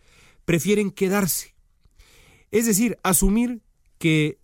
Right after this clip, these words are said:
los paisanos que viven en Estados Unidos no necesariamente quieren regresar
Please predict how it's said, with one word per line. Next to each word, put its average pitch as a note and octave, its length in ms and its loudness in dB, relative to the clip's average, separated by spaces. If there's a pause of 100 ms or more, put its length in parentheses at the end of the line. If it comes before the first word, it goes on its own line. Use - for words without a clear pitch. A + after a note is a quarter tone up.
(560)
los D3+ 560 -2
paisanos G3 540 0
que D#3+ 100 -4
viven F3 180 -2
en C#3+ 80 -2
Estados D3+ 380 -6
Unidos B2 440 -6
no G3 200 0
necesariamente E3 880 -2
quieren D#3+ 300 0
regresar C#3 760 -2